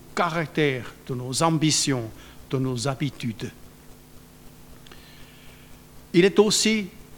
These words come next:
une chance. Nous avons fait des rencontres à distance, euh, imposées lors de nos sorties d'une heure. Une chance pour repenser différemment nos contacts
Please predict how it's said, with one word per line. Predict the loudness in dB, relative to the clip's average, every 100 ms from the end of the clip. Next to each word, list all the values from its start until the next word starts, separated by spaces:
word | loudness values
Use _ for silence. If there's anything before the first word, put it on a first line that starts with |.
| -12 0
une | 2 4
chance. | 4 2 0 -2 -4 -6 -8 -16 -20 -20 -20 -20 -20 -20 -10
Nous | 0 0 2
avons | 2 2
fait | 0 0
des | 2 0
rencontres | 0 2 2 2 -2 -14 -20 -20 -20 -20 -20 -20 -16 -14
à | -12 -6
distance, | -4 -4 -6 -8 -10 -10
euh, | -12 -16 -18 -16 -14
imposées | -8 -4 0 -2 -2 -14 -20 -20 -20 -20 -20 -20 -20 -16 -6
lors | -4 -4
de | -2
nos | -4 -4
sorties | -4 -6 -8 -6 -4 -4 -6 -4
d'une | 2 4
heure. | 4 -2 -8 -18 -20 -20 -20 -20 -20 -16 -4
Une | -2
chance | 0 0 0 -4
pour | -6 -4 -6 -6 -14
repenser | -2 -2 0 0 0 0 0 0 -2 -4
différemment | -6 -4 -4 -2 -2 -2 -4 -8 -18 -20 -20 -20 -10
nos | -6 -4
contacts | -4 -4 -2 -4 -6 -10